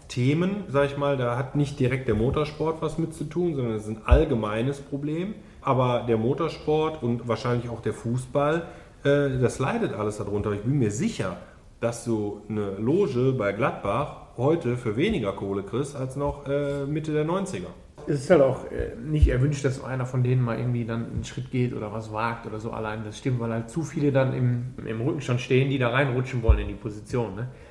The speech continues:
Speaker 2: Das stimmt schon. Das Problem ist halt einfach, und das ist das, was ich kritisiere eigentlich, nicht, dass die, dass die sich nicht aus dem Fenster lehnen. Das Problem ist, du brauchst ja auf der Gegenseite, wenn du da ein Cockpit haben willst oder halt eben sagst, „Okay, jetzt haben wir Februar, ich möchte jetzt dieses Jahr mit der und der Marke loslegen“, dann willst du dich ja damit identifizieren.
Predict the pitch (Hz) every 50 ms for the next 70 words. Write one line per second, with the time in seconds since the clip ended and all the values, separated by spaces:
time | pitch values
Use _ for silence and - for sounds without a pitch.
0 | - - - - 120 117 - - 131 123 123 143 135 127 117 107 - - 117 117
1 | 127 143 156 151 151 143 120 131 147 143 123 123 120 113 131 139 139 - - -
2 | 117 113 117 113 110 - - 131 127 - 120 120 - - 135 113 101 101 - 113
3 | 127 127 127 - 127 120 - - 120 113 113 117 113 117 113 - - 120 117 117
4 | 120 117 117 110 107 101 - 117 113 123 - - 131 139 143 156 147 127 120 -
5 | - 123 110 110 120 139 165 185 185 - - - - - - - - - - -
6 | - - 127 120 127 139 160 - - 143 127 127 - 131 120 120 165 220 226 190
7 | 147 123 123 113 117 113 - 113 117 117 120 127 127 120 123 123 123 123 127 147
8 | 147 - - 139 123 123 135 151 151 139 127 123 117 113 110 - - - 123 127
9 | 127 120 117 123 131 127 127 - 131 131 131 131 131 127 127 127 - - - 135
10 | 131 - 131 127 - 156 151 135 113 110 - - - 135 135 135 131 127 120 -
11 | 147 147 143 160 160 156 147 127 120 - 139 147 139 - - 139 127 131 - 143
12 | 139 131 123 - 135 123 127 123 127 131 127 - 127 123 131 139 143 139 131 131
13 | 131 135 131 131 131 127 139 165 143 - - 127 120 120 127 165 180 143 123 127
14 | 139 135 - - 127 - 127 120 117 117 123 123 127 120 117 107 113 107 98 104
15 | - - 135 107 -